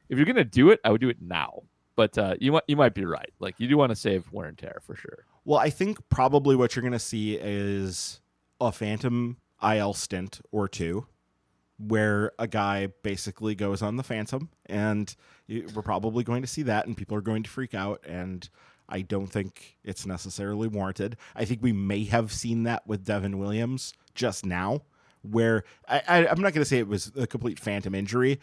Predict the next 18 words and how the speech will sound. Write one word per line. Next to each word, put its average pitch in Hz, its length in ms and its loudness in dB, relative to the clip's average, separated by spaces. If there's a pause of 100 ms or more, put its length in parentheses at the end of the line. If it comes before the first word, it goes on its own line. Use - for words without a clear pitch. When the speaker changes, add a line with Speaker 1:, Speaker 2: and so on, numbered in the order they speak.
(220)
Speaker 2:
He 165 160 -4
clearly 131 340 2
had 101 240 0
something, 131 500 -2
but 120 120 0
I 107 100 0
think 104 160 -4
they 98 120 -2
were 98 100 -4
just 85 240 -12
like, 90 240 -6
"You 90 40 -6
know 92 80 -4
what? 135 200 -4 (520)
You 98 120 -8
take 104 180 -4
a - 40 -14
break, - 340 -12